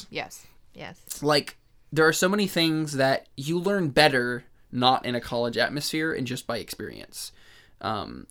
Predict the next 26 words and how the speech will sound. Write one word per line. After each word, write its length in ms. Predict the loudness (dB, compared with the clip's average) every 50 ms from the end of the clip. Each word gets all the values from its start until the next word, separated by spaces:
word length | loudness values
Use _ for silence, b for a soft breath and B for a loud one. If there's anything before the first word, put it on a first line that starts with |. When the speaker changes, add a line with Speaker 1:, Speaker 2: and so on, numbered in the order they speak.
| -14 -8
Speaker 2:
and 220 | -6 -4 -4 -2
Speaker 1:
That's 80 | -2 -2
Speaker 2:
so, 120 | 0 0 2
Speaker 1:
fair. 80 | 2
Speaker 2:
like, 300 | 2 0 0 2 2 4
literally, 280 | 4 4 4 4 4 4
if 140 | 2 0 0
you 160 | 0 0 0
just, 380 | 0 -2 -2 0 -2 -2 -4 -8 _ -20 -20 -20 -20 -20 -20 -20 _ -20 -14 -10 -10
if 120 | -8 -4 -2
you 100 | -2 -2
just 160 | -2 -2 -2
wanna, 520 | -2 0 2 2 4 4 4 2 0 -2 -6 -16 _ _ -20 -20 -16 _ -2
uh, 320 | 0 2 2 2 2 2
I 80 | 2 2
don't 160 | 0 0 -2
know, 320 | -2 -2 -2 -2 -2 -4 -4
like, 380 | -4 -2 -2 -4 -4 -6 -14 -20 B B B B
like, 220 | 0 0 2 4
okay, 220 | 4 4 6 6 4
for 140 | 4 4 2
example, 360 | 4 4 4 4 4 4 4
like, 180 | 4 4 2
video 440 | 2 -2 -2 0 0 2 2 0 0
production 760 | 0 0 -2 -2 -2 -2 -4 -4 -4 -4 -4 -2 -2 -4 -6
and, 600 | -6 -6 -4 -4 -2 -2 -2 -2 -2 -4 -4 -6